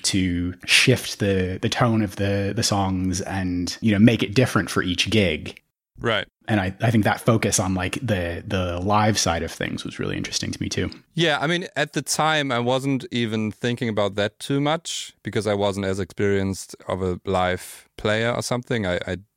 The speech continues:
Speaker 2: didn't know how to, you know, put up a live show or something.
Speaker 1: Mm.
Speaker 2: But for me, what was interesting was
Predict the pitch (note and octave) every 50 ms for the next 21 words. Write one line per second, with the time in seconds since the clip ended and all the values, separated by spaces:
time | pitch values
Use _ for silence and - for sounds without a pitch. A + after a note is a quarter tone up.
0 | _ _ _ - - G2+ F#2 F2+ F2+ F2+ F2 F2 E2+ F2 F2 E2 - - F2+ F2
1 | F2 F2 _ - - G#2+ F#2 F2 F2 - - - F#2+ F2+ E2+ F2+ F2 F2 F2 F2+
2 | - - - F2+ E2+ E2 - - - F2 E2+ - F#2 G#2 B2+ - _ _ _ _
3 | _ _ _ A#2 G#2+ G2+ F#2+ F#2 - _ _ - A2 A2+ - - B2+ A#2+ B2 C3+
4 | D3+ D#3+ C#3 C3 - B2 A2 - B2 B2 C3+ C#3 C3 - - - G#2 G2 F#2+ F#2+
5 | F#2 F#2 - _ - - F#2+ F#2+ F#2 F2+ - - -